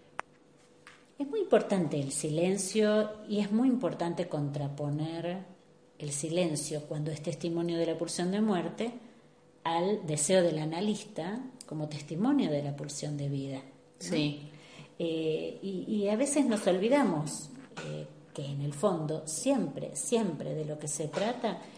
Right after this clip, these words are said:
Speaker 1: es de la lucha entre la pulsión de muerte y la pulsión de vida, siempre.
Speaker 2: Sí.
Speaker 1: ¿Y qué posición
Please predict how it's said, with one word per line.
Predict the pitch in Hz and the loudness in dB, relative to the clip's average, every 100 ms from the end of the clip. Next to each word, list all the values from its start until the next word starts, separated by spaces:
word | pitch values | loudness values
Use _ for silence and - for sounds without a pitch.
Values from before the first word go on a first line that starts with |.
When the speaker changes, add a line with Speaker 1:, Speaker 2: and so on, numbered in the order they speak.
| - - | -20 -6
Speaker 1:
es | 226 214 | -4 0
de | 233 | 2
la | 190 | 2
lucha | 185 226 247 262 | 2 -2 0 0
entre | 214 165 | 0 0
la | 151 151 | 0 0
pulsión | 156 - 214 214 | -4 -2 0 2
de | 196 | 2
muerte | 202 214 214 | 0 0 0
y | |
la | 185 | -2
pulsión | 170 160 - 175 | -4 -6 -4 -4
de | 160 | -2
vida, | 147 147 147 - - | -2 -2 -6 -10 -16
siempre. | - - 165 156 151 147 - - | -8 -4 -2 -4 -8 -10 -14 -20
Speaker 2:
Sí. | - - 165 160 | -14 -8 -8 -4
Speaker 1:
¿Y | 185 | -6
qué | - 254 | -4 -2
posición | 262 233 - 196 - - 175 156 160 | 0 0 -2 -2 -6 -2 -2 -2 -6